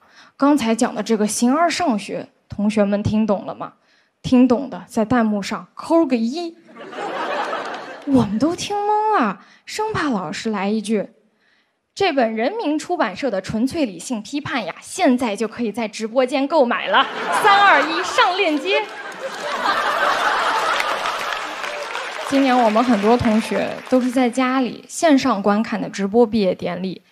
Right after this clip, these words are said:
一边看一边给自己拨穗儿。有的同学忘了定闹钟，一觉醒来，他的青春结束了。我是一个非常看重规划的人，即使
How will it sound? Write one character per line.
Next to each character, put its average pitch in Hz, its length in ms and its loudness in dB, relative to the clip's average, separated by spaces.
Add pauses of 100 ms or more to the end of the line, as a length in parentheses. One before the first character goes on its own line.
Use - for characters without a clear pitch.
(140)
一 233 160 2
边 240 260 0
看 240 500 2
一 196 80 2
边 208 200 2
给 196 120 -4
自 202 220 -6
己 170 140 -10
拨 190 260 0
穗 220 180 0
儿。 - 140 0 (680)
有 196 180 0
的 220 100 0
同 262 240 4
学 277 140 4
忘 294 300 4
了 269 80 4
定 285 200 2
闹 285 220 4
钟， 285 320 2 (420)
一 202 140 -6
觉 226 220 4
醒 202 240 -4
来， 185 260 -8 (320)
他 254 140 -2
的 247 80 4
青 285 260 2
春 311 260 0 (300)
结 311 180 -6
束 - 160 -2 (180)
了。 202 120 -2 (2250)
我 208 140 -2
是 302 100 -6
一 339 100 -4
个 339 80 0
非 381 140 -2
常 277 180 2
看 269 220 2
重 220 160 0
规 220 160 0
划 220 240 -6
的 - 80 -10
人， - 180 -12 (440)
即 254 160 2
使 190 440 -2